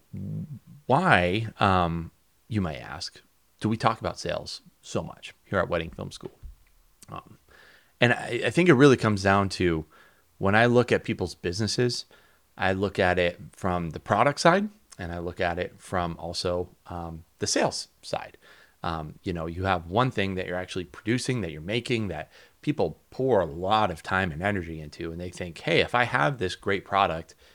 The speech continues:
it will sell itself," right? Which isn't always the case. And that's something that we found out pretty early on in the life of our business,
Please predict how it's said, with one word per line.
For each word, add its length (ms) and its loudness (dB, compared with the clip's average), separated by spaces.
it 160 2
will 340 0
sell 640 6
itself," 640 0
right? 260 2
Which 300 -2
isn't 300 -2
always 360 0
the 100 -8
case. 320 -2
And 140 -4
that's 180 0
something 280 0
that 120 0
we 80 -4
found 340 0
out 240 0
pretty 280 -4
early 260 2
on 460 -2
in 140 -6
the 120 -2
life 240 -4
of 80 -12
our 140 0
business, 480 -6